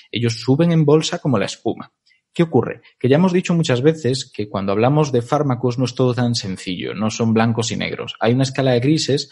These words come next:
donde lo que necesitas es que ellos tengan beneficios que puedan luego reinvertir para desarrollar nuevos fármacos.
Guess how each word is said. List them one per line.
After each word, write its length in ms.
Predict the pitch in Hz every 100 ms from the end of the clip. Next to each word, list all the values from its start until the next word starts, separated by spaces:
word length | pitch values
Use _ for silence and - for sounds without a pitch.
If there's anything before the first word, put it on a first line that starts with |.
| - -
donde 240 | 113 104
lo 100 | 101
que 80 | 98
necesitas 560 | 98 110 139 170 160
es 160 | 104 -
que 100 | 131
ellos 240 | 156 160
tengan 340 | 135 98 95 98 -
beneficios 720 | 135 202 180 180 - 151 147
que 140 | -
puedan 260 | 117 143 151
luego 220 | 151 156
reinvertir 760 | 139 135 123 113 110 - 180 - _ _
para 140 | 113
desarrollar 480 | 113 113 110 117 131
nuevos 260 | 143 139 127
fármacos. 540 | 127 208 - - -